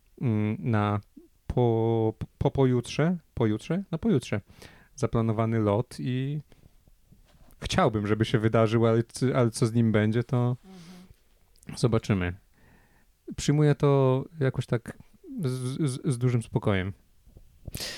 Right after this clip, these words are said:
Speaker 2: Ja z dużym niepokojem, dlatego że bardzo długo też czekaliśmy. Z-, bardzo długo nigdzie nie wyjeżdżaliśmy tak typowo dla nas filmowo i już się bardzo cieszyliśmy. No ale jakby w porównaniu do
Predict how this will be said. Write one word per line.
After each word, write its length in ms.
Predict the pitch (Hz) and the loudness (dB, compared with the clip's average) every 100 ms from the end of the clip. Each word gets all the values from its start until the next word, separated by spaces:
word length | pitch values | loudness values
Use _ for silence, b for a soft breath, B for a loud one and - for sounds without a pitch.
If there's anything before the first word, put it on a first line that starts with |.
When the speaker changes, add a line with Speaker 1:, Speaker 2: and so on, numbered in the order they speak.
| B B B B B - | B B B B B 2
Speaker 2:
Ja 220 | 214 214 | 6 8
z 60 | 196 | 8
dużym 340 | 214 202 196 | 6 8 6
niepokojem, 600 | 196 190 185 196 185 185 | 4 2 4 6 8 6
dlatego 380 | 185 180 180 185 | 6 4 4 4
że 120 | 180 | 4
bardzo 260 | 185 185 175 | 4 2 2
długo 240 | 180 180 | 2 2
też 160 | 175 - | 2 0
czekaliśmy. 540 | 190 170 156 - 180 | -2 -2 -2 0 0
Z-, 400 | 175 185 196 214 | 2 0 2 6
bardzo 240 | 202 202 196 | 6 6 4
długo 360 | 196 202 196 | 4 2 4
nigdzie 280 | 196 196 196 | 6 6 6
nie 100 | 196 | 4
wyjeżdżaliśmy 960 | 180 185 175 170 165 - 170 160 160 170 | 4 2 4 2 2 0 -2 0 0 0
tak 180 | 160 - | -2 -2
typowo 380 | 180 - 160 165 | 0 0 2 2
dla 160 | 156 | 0
nas 280 | 151 160 - | 2 0 0
filmowo 720 | - 165 160 160 165 156 151 - | 0 2 4 2 2 2 0 -2
i 680 | 165 165 160 156 160 156 156 - _ _ - | -2 2 2 0 0 -2 -4 -8 _ _ -2
już 180 | 180 - | 0 0
się 120 | 180 | 0
bardzo 300 | 165 165 165 | 2 2 2
cieszyliśmy. 580 | - - 175 - - 165 | 0 -2 -2 -2 0 4
No 160 | 196 | 6
ale 240 | 208 208 190 185 | 6 6 4 2
jakby 240 | 190 196 | 4 4
w 60 | - | 4
porównaniu 500 | 202 196 208 208 185 | 4 6 6 6 4
do 340 | 180 180 170 | 4 2 0